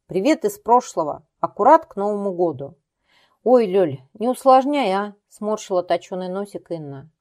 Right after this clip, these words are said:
«У нас весь город живет в одном подъезде и спит под одним одеялом.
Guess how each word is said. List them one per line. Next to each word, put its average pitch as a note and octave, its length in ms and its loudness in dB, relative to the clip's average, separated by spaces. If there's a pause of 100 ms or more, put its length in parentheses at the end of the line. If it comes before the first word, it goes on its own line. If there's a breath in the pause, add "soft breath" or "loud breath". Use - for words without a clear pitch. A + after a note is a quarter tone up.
«У F#3+ 100 -6
нас C4 360 -2
весь A3+ 380 -2
город G#3+ 440 4
живет F#3 400 -2
в E3 40 -2
одном F3+ 300 -2
подъезде E3+ 680 -4
и D#3+ 40 -4
спит G#3+ 320 -14
под F3+ 140 -4
одним F3+ 320 -6
одеялом. D3+ 580 -6